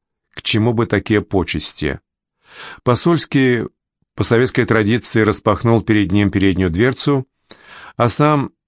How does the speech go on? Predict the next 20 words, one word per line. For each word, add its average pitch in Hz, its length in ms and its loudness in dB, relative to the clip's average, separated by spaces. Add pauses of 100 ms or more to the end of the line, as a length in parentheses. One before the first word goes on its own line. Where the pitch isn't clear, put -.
(560)
с - 160 -4
оживавшим 120 640 0
на 101 80 2
глазах 101 480 0
международником 123 920 0
поместился 117 680 0
на 107 140 2
заднем 98 360 2
сиденье. 85 640 -2 (680)
Глянув 156 500 0
на 131 80 2
него 131 280 2
в 120 60 0
зеркальце 117 480 -2
заднего 107 360 2
вида, 123 400 0
Мазур 107 360 0
спросил: 87 640 -2 (720)
"Случилось 131 520 0
что-то?" 73 500 -4